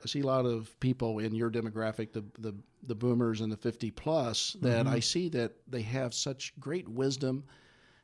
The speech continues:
Speaker 1: and, you know, experience, and they, and I know they've got the time to do some things
Speaker 2: Right.
Speaker 1: to help the younger,
Speaker 2: Right.
Speaker 1: the y-, younger generation,
Speaker 2: Right.
Speaker 1: and even, even people within your own demographic still
Speaker 2: Right.
Speaker 1: need help. I mean,
Speaker 2: Right.
Speaker 1: uh, because a lot of people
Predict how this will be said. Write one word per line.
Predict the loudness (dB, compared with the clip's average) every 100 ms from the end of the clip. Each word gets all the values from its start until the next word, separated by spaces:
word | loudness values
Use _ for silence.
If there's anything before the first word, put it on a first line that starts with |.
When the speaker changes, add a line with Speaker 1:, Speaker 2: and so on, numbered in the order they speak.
| -10
Speaker 1:
and, | -8 -8 -12 -16 -18 -10
you | -6
know, | -4 -4
experience, | -4 -2 2 4 6 4 2 -2 -4 -4
and | -2 0 0 0 -2 -4 -10 _ _ _ _ _
they, | -8 -8 -8
and | -6
I | -2
know | 0 2
they've | 0 0
got | -4 -6
the | -8
time | -4 -2 0 -2 -4
to | -8
do | -2 0 0
some | -2 -6
things | -8 -6 -6 -8 -10 -10 0
Speaker 2:
Right. | 2
Speaker 1:
to | 2
help | 0 -4 -6
the | -6
younger, | -2 0 0 -2 -4 -6 -2
Speaker 2:
Right. | 0 -2 -4
Speaker 1:
the | -10
y-, | -6
younger | -2 0 -2
generation, | -2 -2 0 2 6
Speaker 2:
Right. | 6
Speaker 1:
and | 6 2
even, | 2 0 -2 -8 -4
even | 2 2 2
people | 0 0 0
within | 2 2 4
your | 2
own | 0
demographic | 0 -2 -2 -4 -4 -6
still | -2 2
Speaker 2:
Right. | 2 0
Speaker 1:
need | -2
help. | -4 -6 -8
I | -4
mean, | -2 -2 -2
Speaker 2:
Right. | 0 2 2 0
Speaker 1:
uh, |
because | -4 -2 0
a | 2
lot | 2 0
of | -2
people | -4 -4 -6